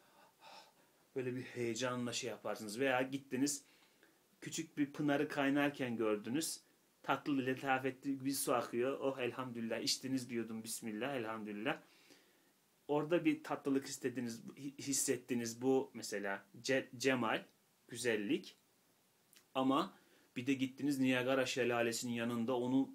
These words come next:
çağıldarken gördünüz yani. O nedir? O işte o haşmet.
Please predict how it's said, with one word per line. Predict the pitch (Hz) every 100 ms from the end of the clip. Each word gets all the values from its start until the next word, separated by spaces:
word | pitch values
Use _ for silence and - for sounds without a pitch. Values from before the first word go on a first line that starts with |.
| -
çağıldarken | - 120 117 123 127 131 - 120 113
gördünüz | 107 104 101 101 98 98
yani. | 98 95 135 143 _ _ _ _ _ _ _ _ _ 117
O | 127
nedir? | 123 127 165
O | - 110
işte | - 113
o | 117
haşmet. | - 113 - 135 117